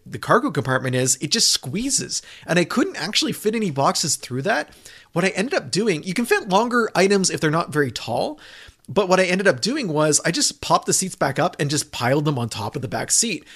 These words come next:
And I used the trunk and the back seat as two separate areas for storage. I loaded it to the roof.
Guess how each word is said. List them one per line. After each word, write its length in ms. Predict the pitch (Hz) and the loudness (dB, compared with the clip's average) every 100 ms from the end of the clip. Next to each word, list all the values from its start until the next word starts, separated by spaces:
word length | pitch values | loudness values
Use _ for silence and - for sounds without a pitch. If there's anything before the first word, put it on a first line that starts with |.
| - | -10
And 100 | - | -2
I 60 | 147 | 0
used 380 | 147 180 196 - | 2 0 0 0
the 180 | 175 160 | -2 -2
trunk 340 | - 151 156 143 | -2 -2 -2 -2
and 140 | 143 | 0
the 60 | 131 | -2
back 320 | 127 135 127 | 0 -2 2
seat 340 | - 185 185 - | 2 2 -2 0
as 300 | 139 139 - | 0 0 -2
two 180 | - | 0
separate 360 | 151 143 117 - | 0 0 -2 -6
areas 360 | 131 139 131 - | -2 -2 -2 -2
for 60 | |
storage. 400 | 117 - 175 131 | -2 -2 -2 -2
I 60 | 127 | -2
loaded 300 | 131 135 123 | 0 0 0
it 100 | 127 | -4
to 80 | - | -4
the 80 | 123 | -2
roof. 320 | 190 - | 0 -2